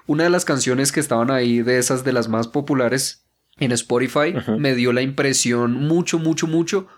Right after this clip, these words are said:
Speaker 1: como esa de Eminem, Lose Yourself. ¿Mm? ¿Sí sabe cuál
Speaker 2: Sí,
Speaker 1: es?
Speaker 2: ok. Sí, sí,
Speaker 1: Sí,
Speaker 2: sí.
Speaker 1: me dio mucho la impresión.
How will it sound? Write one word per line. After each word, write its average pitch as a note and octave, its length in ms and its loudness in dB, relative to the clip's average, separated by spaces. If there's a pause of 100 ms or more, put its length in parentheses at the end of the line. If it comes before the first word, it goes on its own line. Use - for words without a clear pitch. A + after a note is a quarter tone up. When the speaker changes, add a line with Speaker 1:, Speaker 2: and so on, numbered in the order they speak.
(100)
Speaker 1:
como C3 460 0
esa C#3 420 2
de C3 220 2
Eminem, C3 440 0
Lose A#2+ 280 0
Yourself. A#2+ 600 0 (560)
¿Mm? D#3+ 180 -6 (720)
¿Sí - 160 -2
sabe C3 100 2
cuál G#2+ 140 2
Speaker 2:
Sí, G#2+ 60 0
Speaker 1:
es? A#2 180 -8
Speaker 2:
ok. A#2 180 -6 (1040)
Sí, - 200 -2
sí, C#3 140 -2
Speaker 1:
Sí, C3+ 60 2
Speaker 2:
sí. C#3+ 140 2
Speaker 1:
me C#3 140 0
dio C#3 160 2
mucho F3 300 2
la F3 80 4
impresión. C#3+ 520 -2